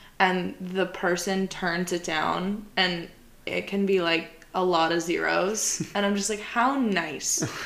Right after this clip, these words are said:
Speaker 1: to be in a spot in life where you're like, 'I'm good.'" <laughs>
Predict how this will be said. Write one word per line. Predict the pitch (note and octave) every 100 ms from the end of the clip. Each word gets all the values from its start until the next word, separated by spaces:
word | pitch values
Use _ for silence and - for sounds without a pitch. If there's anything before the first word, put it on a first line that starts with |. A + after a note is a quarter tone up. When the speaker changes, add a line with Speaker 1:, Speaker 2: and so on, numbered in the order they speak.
| -
Speaker 1:
to | -
be | G3 G3+ F#3+
in | F#3
a |
spot | F#3 - F#3 F3+
in | A#3+ A3+
life | E3 D3+ F#3+ - - - -
where | - A#3
you're | A#3
like, | A#3
'I'm | - F4
good.'" | A3 F#3 F3+ -
<laughs> | -